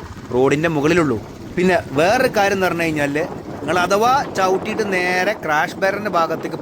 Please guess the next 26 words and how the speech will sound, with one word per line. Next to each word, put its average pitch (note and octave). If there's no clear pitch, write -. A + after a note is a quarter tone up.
പോകാനുണ്ടല്ലോ, C#3+
അവിടെ C#3+
നിൽക്കൊന്നുമില്ല. D3
കാരണം C3
അവിടെ C3+
ഒന്നും D#3+
ക്രാഷ് C3+
ബാരിയർ C#3+
കാസ്റ്റിംഗ് D#3+
കഴിഞ്ഞിട്ടില്ല, E3
കോൺക്രീറ്റ് F3
ചെയ്തിട്ടില്ല F#3+
എന്നർത്ഥം. C#3
അത് C3+
നേരെ F#3
താഴത്തേക്കാണ് D3+
വീഴുക C#3+
കേട്ടോ. C3+
അപ്പോൾ F3
നോക്കിയും A#3+
കണ്ടും B3+
പോയി A3
കഴിഞ്ഞാൽ G3+
അവനവൻ്റെ A3
തടി F3+
സലാമത്താവും. D3+